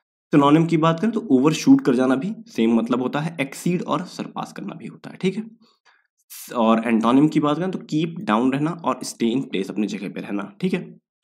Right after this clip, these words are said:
सेंटेंस में यूज़ देखें इसका तो this requires coordinated intergovernmental action because these activities transcend national boundaries, तो यह जो है वो चीज़ क्या चाहती है, वो चाहती है कि कोऑर्डिनेटेड इंटरगवर्नमेंटल एक्शन हो। क्यों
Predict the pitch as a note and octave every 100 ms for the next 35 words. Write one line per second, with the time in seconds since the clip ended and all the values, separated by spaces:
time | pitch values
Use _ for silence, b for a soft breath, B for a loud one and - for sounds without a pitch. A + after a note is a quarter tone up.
0 | b _ - A#2 A#2 C3+ C#3 D3 C3+ A2+
1 | A#2+ A#2+ C3 C3 C#3+ C#3 G3+ D4+ - -
2 | C3+ B2+ A#2+ G3 - D3+ C3+ B2+ B2 D3
3 | C#3+ A#2+ C3+ - - C3+ C3+ C3+ C#3+ D#3
4 | E3+ E3+ E3+ - C3 B2 C#3+ C3 A2+ A2+
5 | A2+ A#2 C3 - C#3+ - A2 G#2+ - A#2
6 | A2 A2 C3+ D#3 - A2+ G2+ F#2+ A2 A2+
7 | - G#2 G#2+ - D3+ C#3+ A2 - G#2+ B2
8 | D3 F#2+ - B B B C3+ C3 E3 D3+
9 | A#2+ A2 D3 - b b A#2 C#3+ D3 D#3
10 | D3+ A2 - C#3 C3 A#2 B2+ D#3+ C#3+ B2+
11 | A#2 C3 E3+ E3+ B2 A2+ A#2 A#2 A#2 A#2
12 | A#2 C3 A#2 G#2 G#2 G#2 - G2+ - G2
13 | G2 E3+